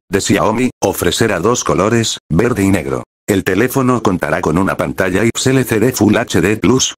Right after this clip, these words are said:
de seis coma setenta y nueve pulgadas.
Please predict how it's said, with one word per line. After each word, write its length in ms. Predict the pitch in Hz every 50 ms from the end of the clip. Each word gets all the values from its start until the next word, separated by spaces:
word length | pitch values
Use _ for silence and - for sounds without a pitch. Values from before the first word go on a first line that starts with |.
| _
de 140 | - 95 95
seis 340 | - 127 135 143 135 - -
coma 300 | - 107 110 113 110 107
setenta 420 | - 90 - 90 82 82 - 80
y 60 | 78 78
nueve 320 | 87 107 117 117 123 110
pulgadas. 640 | - 80 78 95 90 80 64 57 57 - - -